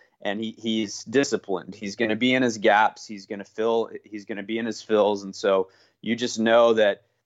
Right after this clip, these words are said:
he's gonna be in the right spot, which I like. Uh, the thing that Robertson, you know, the, the thing I keep coming back to besides his energy, uh, the thing that I love about Robertson is i-, if he gets his hands on the ball, he's making a play. Like, you just never know. He gambles, and he's gonna drive you crazy,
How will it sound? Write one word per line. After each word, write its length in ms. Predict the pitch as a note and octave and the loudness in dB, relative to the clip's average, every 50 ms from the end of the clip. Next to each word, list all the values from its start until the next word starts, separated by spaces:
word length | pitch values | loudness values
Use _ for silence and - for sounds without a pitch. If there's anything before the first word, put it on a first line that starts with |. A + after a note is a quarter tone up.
| _ _ _ | _ _ _
he's 240 | - B2+ C3 B2 | -8 -8 -8 -6
gonna 220 | - C#3 B2+ A#2+ A2 | -6 -6 -6 -6 -6
be 180 | G2+ A#2 A2+ | -6 -6 -6
in 100 | A2+ A2 | -6 -6
the 100 | G#2+ G2+ | -6 -2
right 280 | G2+ G#2 G#2 G2+ G2 - | 0 2 2 2 2 -2
spot, 460 | - - _ - A2+ A2+ A2 - - | -8 -6 _ 2 2 2 2 0 -2
which 160 | G2+ G#2 - | -6 -10 -6
I 120 | G#2 F#2+ F#2 | -4 -4 -4
like. 440 | F#2 G2+ G#2+ A2+ G#2+ F#2+ F#2+ - _ _ _ _ _ _ _ _ _ _ - | -2 -2 -2 0 0 -2 -4 -8 _ _ _ _ _ _ _ _ _ _ -2
Uh, 300 | G2+ G2 F#2+ F#2+ F#2 - _ _ _ _ - | -2 0 0 -2 -4 -6 _ _ _ _ -6
the 100 | C3+ C#3 | -6 -6
thing 300 | C3+ _ D#3+ G3 A#3 B3 | -4 _ -4 -2 -2 -2
that 140 | A3 D#3+ A#2+ | -4 -4 -2
Robertson, 880 | A#2 B2+ C#3 E3+ G3+ F3+ D3+ - - - C3 A#2+ A2+ G#2+ G#2 G#2 G2+ _ _ _ _ _ | 0 2 4 2 2 0 -4 -10 -14 -16 -14 -14 -14 -14 -16 -18 -20 _ _ _ _ _
you 140 | - A2+ A#2+ | -14 -10 -6
know, 180 | A#2 A2 G#2+ G#2+ | -2 -2 0 0
the, 120 | A2+ A2 | -2 -4
the 180 | G#2 A#2 A2+ A2 | -4 -4 -6 -6
thing 260 | - D#3 E3+ F3 E3 | -4 -6 -6 -4 -2
I 140 | C#3+ D#3 D#3 | -2 -2 -2
keep 240 | - - D3 - - | -4 -6 -10 -6 -4
coming 180 | C#3+ B2+ A#2+ | -4 -4 0
back 220 | G#2+ A#2 A#2 A#2 - | 0 0 0 0 -2
to 120 | - A#2+ | -8 -12
besides 440 | G2+ G#2 G#2+ - B2 A2+ A2+ A2 - | -12 -12 -6 -2 -2 0 0 -2 -6
his 160 | A#2+ G#2+ G2+ - | -10 -14 -12 -10
energy, 600 | G#2 A2+ A#2+ B2 A#2 A2 G2+ F#2 F2 F2+ F2 - _ _ _ _ _ _ - | -8 -6 -6 -6 -6 -8 -10 -14 -16 -16 -16 -18 _ _ _ _ _ _ -4
uh, 220 | G2+ G2+ G2 G2 | 0 2 2 2
the 140 | F2+ F2+ G2 | 0 -2 -4
thing 220 | - - E3+ F3+ D#3+ | -2 0 0 2 2
that 100 | C3 A2+ | 4 4
I 160 | A#2+ C#3 C#3 | 6 6 6
love 160 | B2+ A#2 A#2+ | 4 4 2
about 200 | G#2+ A#2+ G#2 F#2 | 0 -2 -2 -2
Robertson 500 | A2 C3 C3 B2+ B2 A2 - - A2 G2+ | -2 -2 -2 -2 -4 -8 -16 -16 -16 -16
is 200 | G2 F#2+ - - _ _ _ _ _ _ _ _ _ - | -16 -16 -18 -20 _ _ _ _ _ _ _ _ _ -10
i-, 120 | B2 - | -8 -8
if 160 | - B2 - - | -8 -8 -8 -8
he 80 | F#3 | -6
gets 160 | F#3+ B3+ - | -6 -6 -6
his 120 | E3+ D#3 - | -6 -6 -2
hands 220 | D#3 C#3 C#3 D3 | -2 -2 0 2
on 120 | D#3 C#3+ A#2+ | 2 0 0
the 60 | G2+ | 0
ball, 280 | F2 F2 F#2 G#2+ B2+ | -2 0 2 4 4
he's 180 | B2 C#3 E3+ - | 2 0 -4 -4
making 240 | F3 E3 C#3 - G2+ | -4 -4 -4 -6 -8
a 80 | F#2 | -14
play. 380 | - - - - A2 A2 F#2+ D2 | -16 -14 -6 -2 0 0 0 0
Like, 180 | F2 G2+ A2+ B2 | -4 -6 -6 -6
you 160 | D3 G3+ A3 | -6 -8 -6
just 220 | G3 G#3 E3+ - | -6 -6 -6 -4
never 340 | D3 C#3 C#3+ D3 D#3 D3+ D3 | 0 2 2 2 2 0 -2
know. 160 | C3+ C3 A#2+ | -2 -2 -2
He 120 | B2 D3 D3+ | -4 -6 -6
gambles, 680 | C3+ D3 D3+ F3 G3 G3+ E3+ C3+ B2 A#2+ B2+ B2+ C3 | -4 -2 -2 0 -2 -2 0 0 0 0 0 -4 -6
and 80 | A#2+ | -6
he's 160 | B2 B2+ B2 - | -8 -8 -6 -6
gonna 140 | C#3 B2 | -6 -6
drive 300 | A#2 A2 B2+ B2+ C3 B2 | -2 2 2 2 2 2
you 80 | A2 F#2+ | -2 -8
crazy, 640 | - - - C#3 D3+ E3 D3+ B2 G#2+ G2+ F#2+ F2+ | -10 -6 -4 -2 -2 -2 -4 -8 -10 -14 -16 -16